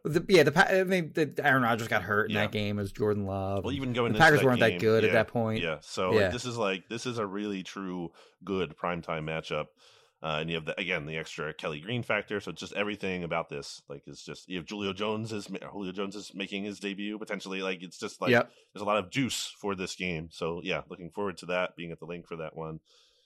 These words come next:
Speaker 2: And, uh, yeah, the Phillies thing was my final thought. So we'll wrap it up here by saying check out all of our sponsors for B G N Radio in the show notes below, in addition to our social media information. You can check out my written content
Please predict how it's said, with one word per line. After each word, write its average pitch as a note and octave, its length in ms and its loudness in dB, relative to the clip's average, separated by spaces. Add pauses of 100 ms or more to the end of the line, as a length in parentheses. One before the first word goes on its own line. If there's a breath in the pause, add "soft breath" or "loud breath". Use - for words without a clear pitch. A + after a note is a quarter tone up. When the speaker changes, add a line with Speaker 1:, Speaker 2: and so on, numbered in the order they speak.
(140)
Speaker 2:
And, A2 540 -4
uh, G#2 340 0
yeah, G#2 200 0
the F2 100 -8
Phillies C#3 280 0
thing G2+ 120 -2
was F#2 140 -4
my D#2+ 160 -2
final C#2+ 240 -8
thought. C#2+ 280 -6
So D#2 160 -6
we'll D#2 160 -12
wrap E2+ 240 -4
it E2 60 -4
up E2 160 -4
here B2 480 -6 (400)
by E2 120 -2
saying E2+ 340 -4
check A#2+ 180 -4
out G2+ 160 2
all E3 160 4
of C#3 80 2
our A#2+ 80 4
sponsors G2+ 560 -2
for E2+ 120 -14
B F2+ 140 -14
G F2+ 140 -6
N E2+ 80 -2
Radio D#2+ 380 -4
in D#2+ 180 -6
the D2+ 300 -8
show A2 300 -4
notes G2+ 420 -4
below, F#2+ 480 0
in E2+ 80 -4
addition E2+ 320 -8
to E2+ 100 -8
our D#2+ 80 -4
social F#2+ 540 -4
media G#2 340 -2
information. F#2+ 600 -6
You E2+ 60 -12
can E2+ 120 -10
check F2 180 -8
out E2 240 -2
my F#2 160 0
written G2 400 -4
content F#2+ 640 -4